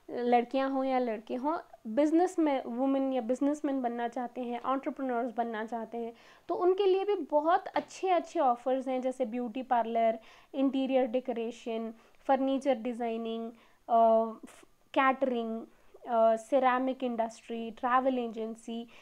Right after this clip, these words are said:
ये बहुत सारी अपॉर्चुनिटीज़ हैं। क्योंकि हमारा जो इंडियन मार्केट है वो बहुत ही मार्केट ओरिएंटेड हो गया है,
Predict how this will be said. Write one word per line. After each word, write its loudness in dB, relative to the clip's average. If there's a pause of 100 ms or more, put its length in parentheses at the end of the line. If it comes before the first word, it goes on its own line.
(180)
ये -2
बहुत -2
सारी 0
अपॉर्चुनिटीज़ -6
हैं। -8
क्योंकि -4
हमारा 2
जो 0
इंडियन -2
मार्केट -6
है -2
वो 0
बहुत -2
ही 0
मार्केट -2
ओरिएंटेड -2
हो 2
गया -2
है, -6